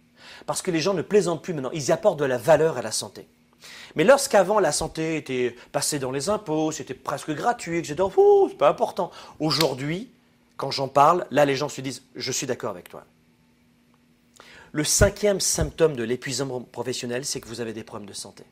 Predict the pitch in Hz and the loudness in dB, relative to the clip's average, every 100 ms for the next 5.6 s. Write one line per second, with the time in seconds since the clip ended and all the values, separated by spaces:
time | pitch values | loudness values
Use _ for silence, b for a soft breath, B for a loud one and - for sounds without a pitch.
0 | _ _ _ _ _ _ _ _ B B | _ _ _ _ _ _ _ _ B B
1 | B B B - 127 160 240 226 185 160 | B B B -10 0 4 4 6 4 4
2 | 202 170 147 147 - 139 - 143 139 131 | 4 2 2 -6 -6 -6 -4 -4 -6 -6
3 | 156 135 131 160 - 143 160 - 240 190 | -4 -6 -8 -8 -8 -8 -12 -4 -2 -2
4 | 185 196 143 117 151 139 139 - 143 123 | -4 -2 -2 0 0 0 -4 -6 -10 -8
5 | 120 113 - 127 165 | -8 -8 -4 0 0